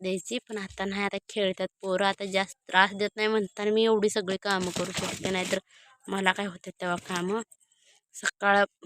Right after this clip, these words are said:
मस्त पन्नास रुपये भाकरी, सगळं, दोन भाज्या, आमटी, भात, परत सुकी भाजी, ते सगळं करावं लागतं.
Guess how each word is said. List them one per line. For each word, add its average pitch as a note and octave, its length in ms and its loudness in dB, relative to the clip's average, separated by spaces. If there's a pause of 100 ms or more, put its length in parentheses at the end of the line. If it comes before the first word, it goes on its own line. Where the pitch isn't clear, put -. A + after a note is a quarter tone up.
(140)
मस्त G#3 300 -2
पन्नास G3+ 360 -2
रुपये F3 240 -10
भाकरी, F#3+ 500 -4 (480)
सगळं, E3+ 540 -2
दोन F3+ 240 0
भाज्या, F3+ 440 -4 (160)
आमटी, F#3+ 420 -6 (140)
भात, F#3+ 340 -2 (1040)
परत F#3 180 -6
सुकी - 320 -4
भाजी, G#3 420 -4
ते A3 80 -2
सगळं G#3 600 -2
करावं G#3 300 4
लागतं. G3 440 -2